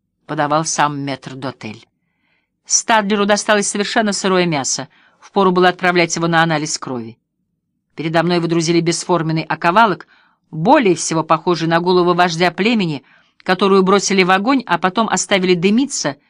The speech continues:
и обугливаться на моей тарелке. Мясника так и перекосило при виде этого жертвоприношения.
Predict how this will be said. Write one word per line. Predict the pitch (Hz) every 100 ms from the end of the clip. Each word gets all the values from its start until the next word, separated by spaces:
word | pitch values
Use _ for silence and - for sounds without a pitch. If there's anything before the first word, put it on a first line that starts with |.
| _ -
и | 196
обугливаться | - 208 196 254 185 160 160 - 160
на |
моей | 156 160 196
тарелке. | 185 139 123 110 - - - _ _ _ _ _ _ _ _ _ -
Мясника | 143 160 160 165
так | 165 160
и |
перекосило | 165 165 175 165 147 143
при | 143
виде | 135 120 123
этого | 120 123 117 _ _ _
жертвоприношения. | 139 180 160 147 120 151 151 - 131 120 113